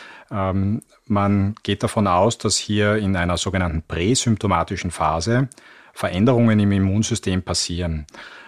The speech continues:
Und zwar etwas ganz Wichtiges. Normalerweise unterscheidet das Immunsystem immer zwischen fremd und selbst. Sprich, der eigene Körper wird nicht angegriffen, nur alle Eindringlinge, die von außen kommen.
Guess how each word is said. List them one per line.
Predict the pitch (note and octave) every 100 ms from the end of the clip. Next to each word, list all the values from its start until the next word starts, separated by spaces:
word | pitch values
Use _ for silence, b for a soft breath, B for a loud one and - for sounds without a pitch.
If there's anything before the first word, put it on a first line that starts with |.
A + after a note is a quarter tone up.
| B
Und | - F#2+
zwar | - F2+
etwas | G#2+ G#2+ G2+
ganz | F2+ F#2+ -
Wichtiges. | F2+ - F#2 D#2 - - - _ _ _ -
Normalerweise | F#2 F2 F#2+ B2+ G#2+ F#2 F#2
unterscheidet | F2+ E2+ - F2 G#2+ G2+
das | -
Immunsystem | F2+ G2+ G#2 G2 - F2+
immer | F#2+ G2 G2
zwischen | - F2 F2+ D#2+
fremd | - - D#2 F2+ C#3+ - - - _ _ _
und | - G2 G2+
selbst. | - D#2+ D#2 - - - _ -
Sprich, | - G2 G2 - -
der | F2+
eigene | E2+ F#2+ G#2
Körper | - G2 G2
wird | E2+ E2
nicht | F#2+ -
angegriffen, | C3 A#2 - G#2 - A#2+ A#2 b b b b
nur | F#2+ G2+ A2 G#2+ G2 -
alle | D2+ E2+ F#2+
Eindringlinge, | D2+ F#2+ G2+ G2 F2+ F2
die | -
von | F2 F2
außen | F2 D2+ -
kommen. | F2 D#2+ D2 D2+